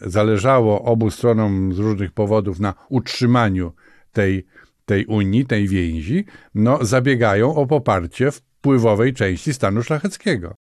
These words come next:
Zabiegają w jaki sposób? Ustępując szlachcie i przydzielając jej, czy,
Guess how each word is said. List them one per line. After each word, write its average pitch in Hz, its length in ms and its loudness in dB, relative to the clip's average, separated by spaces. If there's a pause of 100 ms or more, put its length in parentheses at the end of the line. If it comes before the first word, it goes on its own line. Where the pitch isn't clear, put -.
(760)
Zabiegają 123 600 4
w 117 60 2
jaki 113 260 0
sposób? 95 500 -6
Ustępując 147 920 0 (380)
szlachcie 120 640 -2 (220)
i 160 100 0
przydzielając 131 1000 0
jej, 110 240 2
czy, 110 220 -2